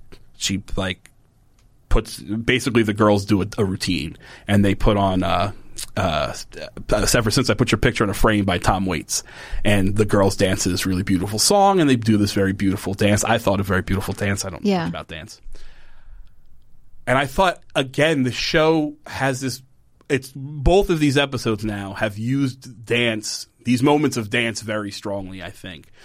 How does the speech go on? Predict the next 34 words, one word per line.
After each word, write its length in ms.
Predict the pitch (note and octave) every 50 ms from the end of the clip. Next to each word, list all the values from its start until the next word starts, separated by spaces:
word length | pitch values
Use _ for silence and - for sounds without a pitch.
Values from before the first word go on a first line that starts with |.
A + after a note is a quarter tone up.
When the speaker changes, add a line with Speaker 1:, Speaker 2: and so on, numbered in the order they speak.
| - - -
Speaker 1:
where 120 | A#2+ A#2+
Speaker 2:
Right. 100 | C#3+ F#3 F3+
Speaker 1:
there's 80 | E3+
been 100 | - -
all 220 | A#2 B2+ D3 E3 D#3
this, 200 | D3 C3+ - -
like, 200 | A#2+ G#2 - -
tension 500 | - G3 G#3 G3 E3 - - C3 A2+ A2
and, 140 | G#2 G2+ G2 - -
and 200 | B2 A2 G#2 G#2
friction 500 | - - A3+ G#3 - - - D#3 C3+ A#2+
and 120 | G#2+ G#2 B2+
everything 380 | D#3+ F3+ F3+ - F3+ D#3+ D3
builds 260 | C3+ D#3 D3 C#3+ C3 D3+
up, 220 | C#3+ C#3 C3+ - - - - - _ -
and 100 | A#2+ C3
then 100 | C3+ C3+
it 80 | B2+ A#2+
reminds 420 | B2 A#2 C3 C3+ C3+ C3 A#2 A#2
you, 100 | B2 C3+
"Oh, 80 | E3 E3+
this, 240 | D3 C#3+ - - -
that 200 | E3 D#3+ C#3 C3+ C3 C3 C3
actually 280 | D3+ - - D#3+ C#3+ C3
the 100 | B2+ A#2+
show 220 | - D4 C#4 B3+
is 60 | A3
about 220 | F#3 G3+ G3 F#3 E3
ballerinas, 580 | G3 F#3 E3+ F3 F3 F3 D3+ C3 A2+ G#2 - - - - - -
and 160 | A#2 B2+ B2
here's 240 | D#3+ F#3 F3+ - D#3+
maybe 260 | D#3+ D#3 D3 D#3 B2+
how 200 | C3 D3 D3+ C#3
dance 500 | B2 C#3 C#3 C#3 C#3 C3 C3 - -